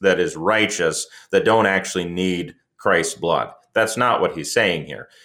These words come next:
He really is, this is his very colorful way of s-, preaching against this attitude of the Pharisees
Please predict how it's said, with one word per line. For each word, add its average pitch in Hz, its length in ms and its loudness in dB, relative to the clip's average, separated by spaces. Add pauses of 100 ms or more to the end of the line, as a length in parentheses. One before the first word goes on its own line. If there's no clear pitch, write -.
(100)
He 113 80 0
really 131 340 6
is, 107 320 2
this 117 240 0
is 110 180 -4
his 110 220 0
very 113 260 4
colorful 110 640 2
way 85 480 2 (260)
of 95 340 4 (120)
s-, - 140 -6 (280)
preaching 123 540 0
against 92 760 -2 (200)
this 107 380 2 (160)
attitude 110 680 2
of 82 140 -6
the 80 80 -14
Pharisees 95 760 0